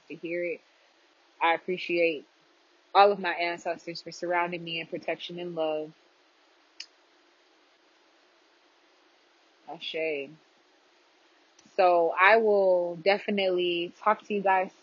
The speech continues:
soon, okay? Make sure you check out the previous episodes. We had another episode coming. This is also, this is also a random episode. So if you've got it, if you,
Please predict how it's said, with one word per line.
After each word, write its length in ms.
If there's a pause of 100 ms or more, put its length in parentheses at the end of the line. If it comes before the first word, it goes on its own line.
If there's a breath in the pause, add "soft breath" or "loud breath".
soon, 960
okay? 540
Make 160
sure 100
you 140
check 220
out 180
the 60
previous 420 (100)
episodes. 960
We 120
had 100
another 300
episode 600
coming. 380 (300 loud breath)
This 120
is 140
also, 380
this 160
is 100
also 340
a 100
random 360
episode. 440
So 80
if 100
you've 200
got 260
it, 180
if 80
you, 400